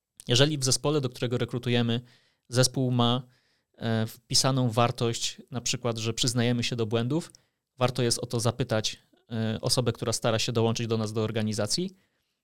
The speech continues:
ewentualnie tak poprowadzić rozmowę, żeby ten człowiek mógł opowiedzieć o jakiejś sytuacji, w której popełnił błąd i zobaczyć, w jaki sposób o tym opowiada. Komunikacja wartości już na etapie rekrutacji jest o tyle istotna,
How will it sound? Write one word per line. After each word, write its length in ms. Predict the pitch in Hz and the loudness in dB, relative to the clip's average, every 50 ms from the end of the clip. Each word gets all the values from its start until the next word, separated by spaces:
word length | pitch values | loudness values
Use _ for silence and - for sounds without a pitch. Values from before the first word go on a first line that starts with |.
| _ _ - | _ _ -8
ewentualnie 540 | - 117 123 127 127 139 131 127 127 123 117 | -4 -2 0 0 2 2 2 2 4 2 2
tak 160 | 120 135 127 | 0 0 0
poprowadzić 500 | - 135 - - 123 117 120 117 120 113 | 0 -2 -2 -2 0 0 0 0 0 -2
rozmowę, 520 | 131 123 120 117 123 120 117 120 120 120 120 120 - - _ _ _ _ | 0 0 0 0 0 -2 0 2 2 0 0 -2 -8 -20 _ _ _ _
żeby 540 | - 120 120 110 110 117 117 117 113 - - _ _ _ _ - | -4 -4 -4 0 0 0 2 2 0 -2 -8 _ _ _ _ -6
ten 140 | 127 120 | -4 -4
człowiek 300 | 123 - 123 120 120 - | -2 -2 -2 -2 -2 0
mógł 220 | 131 127 123 - 120 | 0 -2 0 -2 -4
opowiedzieć 420 | - 123 110 120 117 120 - - | -4 -2 -2 0 0 0 0 0
o 20 | 117 | 0
jakiejś 220 | 110 - 120 - | 0 0 0 -2
sytuacji, 380 | - 120 - 127 123 120 - 127 | -2 -2 -2 -4 -4 -2 -4 -8
w 40 | |
której 200 | - - 120 117 | -6 -4 -4 -4
popełnił 460 | 113 123 - - 120 120 120 123 120 113 | -4 -4 -2 0 2 2 4 2 0 2
błąd 320 | 107 120 117 120 117 - - - - _ _ _ | 2 2 2 2 0 -4 -10 -20 -20 _ _ _
i 80 | - - | -8 -2
zobaczyć, 560 | 107 127 107 117 113 - - 117 - - - _ - | -2 0 2 2 0 0 0 -4 -4 -4 -10 _ -10
w 80 | 127 | -6
jaki 180 | 120 117 - - | -6 -4 2 2
sposób 340 | - - 120 - - 113 - | 2 2 2 -2 -2 0 -2
o 60 | 113 | -2
tym 240 | - 123 113 113 104 _ - | 0 0 -2 -2 -2 _ -10
opowiada. 520 | - 123 - 113 101 104 101 101 107 - - _ _ _ _ _ _ _ _ _ _ - _ - | -10 -4 -4 -2 0 0 0 0 -2 -6 -8 _ _ _ _ _ _ _ _ _ _ -20 _ -4
Komunikacja 540 | - 139 131 135 135 127 151 160 - 180 151 | -2 0 2 2 2 2 2 2 4 2 2
wartości 560 | 135 135 127 - 139 143 - - - - 127 | 2 0 0 0 0 0 0 0 -2 0 0
już 220 | 123 139 147 - 156 | 0 0 0 0 0
na 100 | 135 127 | 0 -2
etapie 300 | 123 135 135 - 135 123 | -2 -2 -2 -2 -2 -2
rekrutacji 680 | 123 120 - 127 - 123 123 - - - 123 123 127 123 | -2 -4 -4 -4 -2 -2 0 0 0 0 0 -2 -4 -4
jest 340 | 120 123 120 117 - - - _ | -4 -2 -2 -2 -2 -4 -10 _
o 100 | - 127 | -16 -12
tyle 260 | - - 135 131 127 | -6 -4 -2 -2 -2
istotna, 520 | - 117 - - 123 113 - 143 151 175 | -2 -2 -2 -2 -4 -4 -4 -4 -6 -6